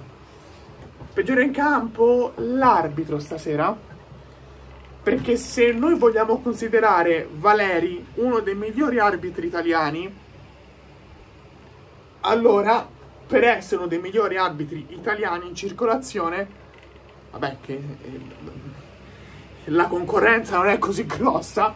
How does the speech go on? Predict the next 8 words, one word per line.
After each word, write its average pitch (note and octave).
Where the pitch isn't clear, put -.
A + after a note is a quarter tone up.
tu G#3
quei D#3
due D#3
rigori E3+
li C#3+
fischi D3+
seduta C#3
stante. C3+